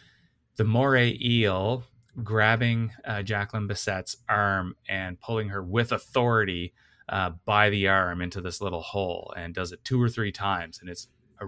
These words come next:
really impactful shot and really does set up expectations that we're going to be in for some, you know, good drama here. But as it plays out, we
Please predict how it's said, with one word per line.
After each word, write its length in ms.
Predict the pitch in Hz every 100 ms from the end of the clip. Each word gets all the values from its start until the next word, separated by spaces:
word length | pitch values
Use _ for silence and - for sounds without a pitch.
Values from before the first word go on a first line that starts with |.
| 85 92
really 360 | 113 110 101
impactful 760 | 95 90 95 90 - - 90 87 - - -
shot 260 | - 92 -
and 260 | 95 92 101
really 300 | 123 113 101
does 260 | 107 98
set 220 | - 113
up 160 | 95 -
expectations 920 | 92 - 101 - 101 98 - 87 85
that 160 | 95 87 - - - -
we're 140 | 104
going 240 | 101 98 92
to 80 | 92
be 140 | 95
in 220 | 92 90
for 480 | - 92 90 87 87 _ - -
some, 540 | - 95 90 90 90 - _ _ _ -
you 120 | 120
know, 160 | 90 - 135 95
good 180 | 107 90
drama 340 | 95 90 92
here. 240 | 92 82 82
But 200 | 92 87 - _ - -
as 240 | 143 156 127
it 140 | 123
plays 360 | 139 127 117 151
out, 320 | 143 120 120
we 160 | 98